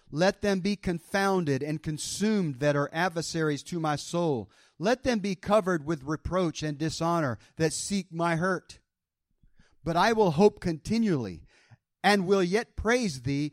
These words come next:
more and more. My mouth shall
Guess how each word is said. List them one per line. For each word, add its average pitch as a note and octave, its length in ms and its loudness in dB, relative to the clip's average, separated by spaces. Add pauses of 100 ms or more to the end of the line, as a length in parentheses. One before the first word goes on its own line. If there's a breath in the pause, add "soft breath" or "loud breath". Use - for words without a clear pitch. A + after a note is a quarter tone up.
(120)
more F3+ 460 2
and E3 160 2
more. B2 460 0 (280)
My G3 320 -2
mouth F#3+ 400 0 (100)
shall E3 360 -6